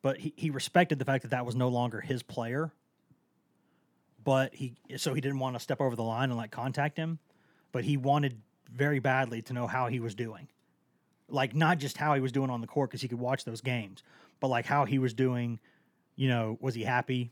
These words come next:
basically? Was he all right? Like, was he good with the transition and everything? That, that kind of stuff, like, you see people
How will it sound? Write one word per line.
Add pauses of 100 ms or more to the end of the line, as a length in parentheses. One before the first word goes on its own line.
basically?
Was
he
all
right?
Like,
was
he
good
with
the
transition
and
everything? (760)
That, (260)
that
kind
of
stuff,
like,
you
see
people